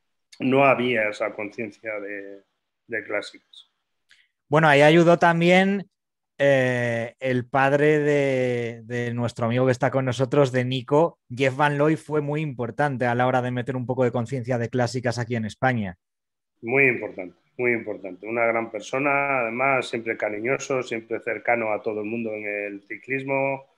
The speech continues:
Speaker 1: Siempre teníamos la oportunidad con él de charlar de, de, de muchas cosas.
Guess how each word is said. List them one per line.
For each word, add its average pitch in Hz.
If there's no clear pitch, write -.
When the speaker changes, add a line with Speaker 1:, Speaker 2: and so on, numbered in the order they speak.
Speaker 1:
Siempre 120
teníamos 117
la 110
oportunidad 110
con 110
él 113
de 107
charlar 110
de, 104
de, 110
de 110
muchas 110
cosas. 131